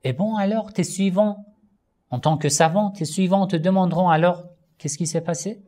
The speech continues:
Vous nous avez promis de la venue du Mahdi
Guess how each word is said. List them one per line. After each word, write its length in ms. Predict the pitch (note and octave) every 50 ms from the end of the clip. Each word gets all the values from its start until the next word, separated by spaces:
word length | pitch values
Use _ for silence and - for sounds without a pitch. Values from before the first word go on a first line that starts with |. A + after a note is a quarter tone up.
| _ _ _ _ _ _ _ _ _ _ _ _ _ _ _ _ _ _ _
Vous 320 | - C3+ D#3 F3 F3 E3+ E3+
nous 180 | E3 D#3 C#3+
avez 220 | D#3 D3 D3+ E3+ E3
promis 640 | D#3+ - - D#3+ D3+ E3 F#3 F#3 F3 F3 F3+ - - - _ _ _ _ _ _ _ _ _ _ -
de 380 | B2+ C3 C3+ C3+ C3+ C3 C3 B2+
la 120 | C3 C3+
venue 360 | C3 C#3 D3+ D#3+ F3+ G3 G3+
du 120 | F3+ F3+ F3+
Mahdi 540 | F3+ F#3 F#3 F3+ F#3 A#3 B3 A#3+ A#3 -